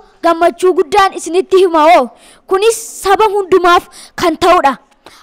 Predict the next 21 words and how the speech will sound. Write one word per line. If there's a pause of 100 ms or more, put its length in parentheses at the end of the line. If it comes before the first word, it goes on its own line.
Har'a
mandaraa
Daawititti
fayyisaan
isiniif
dhalateera. (380)
Inni
immoo (100)
Kiristoos
gooftichaadha." (300)
Kutaa
kana
keessatti (520)
kan
nun (100)
ilaallu (180)
ergamaatu (540)
gara (200)
warra
tiksitoota
dhaqee